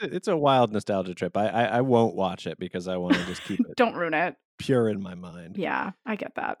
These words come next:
Speaker 1: Um, but I also, yeah, we, we watched it a lot growing up. Uh, I think, as is pretty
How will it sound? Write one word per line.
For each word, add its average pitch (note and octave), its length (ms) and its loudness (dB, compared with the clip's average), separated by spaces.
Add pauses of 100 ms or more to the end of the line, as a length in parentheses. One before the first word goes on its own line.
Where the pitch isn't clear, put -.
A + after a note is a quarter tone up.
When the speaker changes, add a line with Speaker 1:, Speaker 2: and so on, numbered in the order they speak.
Speaker 1:
Um, E2+ 520 -10
but G2+ 100 0
I G#2+ 80 2
also, G2 300 0
yeah, E2 220 -8
we, F2+ 160 -8 (140)
we F2+ 360 -10 (280)
watched A#2 300 0
it A2+ 60 -4
a A#2 40 2
lot G2+ 220 4
growing G2 240 2
up. F#2+ 240 2 (240)
Uh, F#2 420 -8
I G#2+ 100 -10
think, A#2+ 360 -8 (280)
as G#2+ 280 -2
is G2+ 160 -2
pretty A2+ 460 0